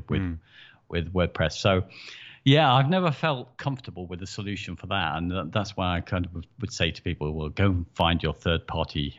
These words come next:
Speaker 1: app that I just do brochure sites effectively. I can show off your rooms on your,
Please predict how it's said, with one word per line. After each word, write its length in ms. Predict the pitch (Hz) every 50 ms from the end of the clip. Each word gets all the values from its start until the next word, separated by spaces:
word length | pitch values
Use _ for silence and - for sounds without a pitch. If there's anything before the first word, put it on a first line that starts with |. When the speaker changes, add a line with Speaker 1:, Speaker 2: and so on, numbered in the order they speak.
| - -
Speaker 1:
app 260 | 80 87 - - - - - _ -
that 140 | - - - - _ _ _ _ - _ - - - - - 85 76 - - - -
I 100 | 82 87
just 240 | 80 - 76 - -
do 100 | - 78
brochure 400 | - - 85 80 78 - 76 76
sites 340 | - - 67 76 80 - -
effectively. 580 | 76 - - 80 - - - - - 78 76
I 80 | 78 87
can 160 | - - 90
show 260 | 80 - - 87 82
off 180 | 82 78 - -
your 180 | 73 76 78
rooms 380 | 73 78 78 78 76 76 76 -
on 140 | 76 69 76
your, 280 | 78 78 76 78 76